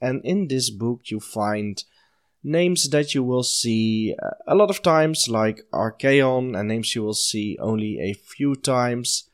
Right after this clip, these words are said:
like, um, Egrim von Horstmann, who was also around in fifth edition, uh, sorry, in fourth edition. But you will also find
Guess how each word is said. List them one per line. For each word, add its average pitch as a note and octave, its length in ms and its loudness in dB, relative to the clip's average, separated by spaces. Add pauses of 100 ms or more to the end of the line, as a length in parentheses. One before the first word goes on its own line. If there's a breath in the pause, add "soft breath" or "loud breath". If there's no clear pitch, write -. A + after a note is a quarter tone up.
(400)
like, G#2+ 680 -2
um, G2+ 640 0 (480 soft breath)
Egrim A#2 340 2
von A2 300 -2
Horstmann, C3+ 800 0
who G#2+ 80 -6
was G2+ 180 -4
also A2 260 -2
around G#2 300 -2
in G#2 80 -6
fifth D3+ 380 -6
edition, B2+ 480 -4
uh, A#2 100 2
sorry, A#2 240 0
in G#2+ 60 0
fourth B2+ 340 -4
edition. A2+ 460 -4 (920 soft breath)
But A3+ 180 0
you B3+ 60 2
will A#3+ 160 2
also G3 480 4
find C3 640 0